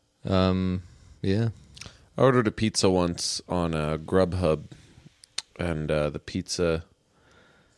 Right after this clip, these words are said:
Speaker 1: By the way, if you're wondering why we didn't talk for very long about that, it's 'cause Max was looking at his phone the entire time and, uh,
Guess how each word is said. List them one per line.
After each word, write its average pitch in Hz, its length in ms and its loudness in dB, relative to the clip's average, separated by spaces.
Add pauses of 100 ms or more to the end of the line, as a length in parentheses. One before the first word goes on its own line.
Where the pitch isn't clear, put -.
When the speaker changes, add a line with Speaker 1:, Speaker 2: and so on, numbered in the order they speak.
(240)
Speaker 1:
By 151 80 6
the 143 40 8
way, 117 120 10
if 113 100 6
you're 151 80 10
wondering 139 340 6
why 113 120 10
we 110 100 8
didn't 104 240 4
talk 104 240 4
for 98 100 -2
very 95 200 6
long 101 160 6
about 95 180 6
that, 92 140 6
it's 90 80 2
'cause 104 180 2
Max 101 220 2
was 101 120 0
looking 101 220 4
at 90 40 2
his 85 120 0
phone 98 180 4
the 95 100 4
entire 92 360 4
time 95 340 4
and, 90 240 2
uh, 90 400 6